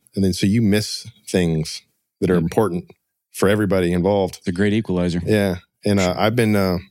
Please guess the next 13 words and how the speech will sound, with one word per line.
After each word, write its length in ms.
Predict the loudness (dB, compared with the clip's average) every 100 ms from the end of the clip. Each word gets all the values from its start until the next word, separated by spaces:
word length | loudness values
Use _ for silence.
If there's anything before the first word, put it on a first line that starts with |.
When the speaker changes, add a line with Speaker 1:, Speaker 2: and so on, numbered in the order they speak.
| _ _ _
Speaker 1:
really 420 | -8 0 2 2
surprised 580 | 0 0 0 2 0 2
at, 240 | 0 0 -2
at, 200 | -2 0
uh, 180 | 0 -2 -8 -20 _ _
how 240 | -4 0 0
stress 480 | 0 0 0 -2 -12 -6
will, 340 | -2 0 0
uh, 200 | 0 -2 -4
just 180 | -4 -6 -8 -2
degrade 480 | 0 2 2 2
a 40 | 0
person's, 640 | 0 -2 0 -2 -2 -8